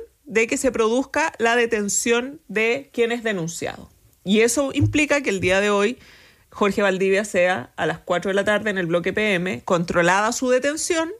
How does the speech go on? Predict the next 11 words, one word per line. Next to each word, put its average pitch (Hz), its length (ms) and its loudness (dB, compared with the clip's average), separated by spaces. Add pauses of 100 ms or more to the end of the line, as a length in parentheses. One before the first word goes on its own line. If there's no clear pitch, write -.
(220)
y 240 140 0
además 233 360 0
formalizados 196 680 0
los 147 120 -4
cargos, - 400 -14 (260)
¿ya? 247 240 -6 (1500)
En 240 120 2
el 262 120 2
caso 381 360 2
de 381 80 4
Monsalve, 254 920 2